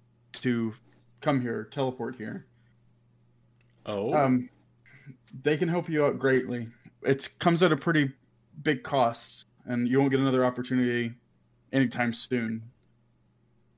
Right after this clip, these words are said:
Speaker 1: Um, but it, some cooperation from you is in order.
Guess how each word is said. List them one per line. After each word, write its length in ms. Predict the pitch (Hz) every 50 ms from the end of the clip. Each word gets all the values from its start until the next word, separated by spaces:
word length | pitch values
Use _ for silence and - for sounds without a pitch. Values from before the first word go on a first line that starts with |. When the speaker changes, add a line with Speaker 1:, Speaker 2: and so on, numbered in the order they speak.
| _ _ -
Speaker 1:
Um, 360 | 127 123 123 117 113 113 113 117 131 - _ - 127 - -
but 120 | 143 139 139
it, 200 | 143 - - _ _ _ _ _ _ _ _ _ _ _ _ _
some 280 | - - 165 143 139 - _ _ -
cooperation 880 | - - 185 170 160 - 143 131 127 123 120 123 - - 120 117 113 113
from 200 | - - 123 117 117
you 220 | 113 113 113 113 - - _ - - - _ _ _ _ -
is 180 | 120 123 120 131
in 100 | 123 117
order. 420 | 117 117 117 123 127 123 113 -